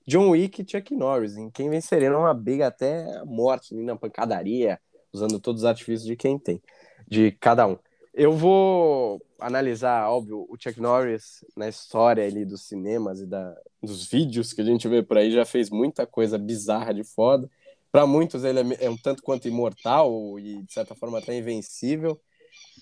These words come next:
É, mas o John Wick também tem um, um plus, né? Um, um artifício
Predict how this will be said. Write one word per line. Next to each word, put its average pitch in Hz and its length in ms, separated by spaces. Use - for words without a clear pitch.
É, 104 880
mas 135 240
o 151 60
John 160 200
Wick 175 320
também 151 320
tem 160 280
um, 147 520
um 113 120
plus, 131 380
né? 117 140
Um, 104 480
um 110 60
artifício 113 1040